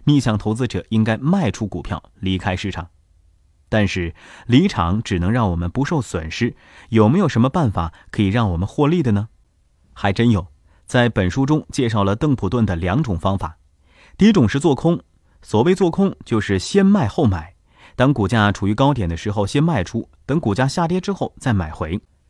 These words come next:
赚取其中的差价。做空的时候，自己手里不需要真的有股票，可以借股票来卖，这也称为融券。邓普顿最经典的做空操作是二零零零年初做空美国纳斯达克科技股。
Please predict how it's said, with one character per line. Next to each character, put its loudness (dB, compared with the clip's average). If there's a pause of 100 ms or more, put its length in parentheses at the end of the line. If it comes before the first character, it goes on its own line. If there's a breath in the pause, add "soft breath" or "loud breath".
(280)
赚 4
取 -2
其 -2
中 2
的 0
差 0
价。 0 (460 soft breath)
做 6
空 2
的 4
时 -2
候， -4
自 -4
己 0
手 0
里 2
不 -2
需 -2
要 2
真 2
的 2
有 0
股 -6
票， -8 (160)
可 0
以 4
借 0
股 -4
票 0
来 2
卖， 0 (320)
这 2
也 4
称 0
为 -2 (140)
融 0
券。 -2 (840 soft breath)
邓 4
普 2
顿 4
最 2
经 0
典 0
的 -4
做 -2
空 0
操 0
作 -4
是 -4
二 4
零 2
零 4
零 2
年 2
初 -2
做 -2
空 0
美 -2
国 -4
纳 2
斯 -8
达 0
克 -2
科 -4
技 -2
股。 -12